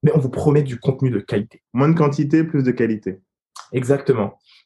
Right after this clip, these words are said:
Speaker 1: Et, et, et je pense que ça, ça va faire en sorte que, bah, ça va, ça va te, ça va te, t'élever, en fait, finalement. Parce que les gens vont savoir que,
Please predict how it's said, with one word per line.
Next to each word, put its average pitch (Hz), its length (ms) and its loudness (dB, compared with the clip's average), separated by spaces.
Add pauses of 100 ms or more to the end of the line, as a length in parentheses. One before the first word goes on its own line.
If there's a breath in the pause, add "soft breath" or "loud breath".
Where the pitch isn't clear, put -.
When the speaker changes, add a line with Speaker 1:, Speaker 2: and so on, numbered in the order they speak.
Speaker 1:
Et, 127 60 6
et, 131 400 2
et 127 40 -2
je 127 140 0
pense 202 300 0
que 147 80 0
ça, 175 180 0
ça 123 160 0
va 117 80 -2
faire 127 160 0
en 131 60 -2
sorte 175 300 -2
que, 151 280 2 (500)
bah, 123 120 -2 (180)
ça 139 160 0
va, 156 140 0
ça - 180 -2
va 147 120 0
te, 127 160 -4
ça 135 120 -2
va 151 140 0
te, 113 520 0 (400)
t'élever, 156 380 2
en 143 80 0
fait, 127 140 0
finalement. 120 400 -4
Parce - 180 -6
que 131 100 0
les 127 200 4
gens 160 120 2
vont 151 60 2
savoir 147 320 -2
que, - 220 -2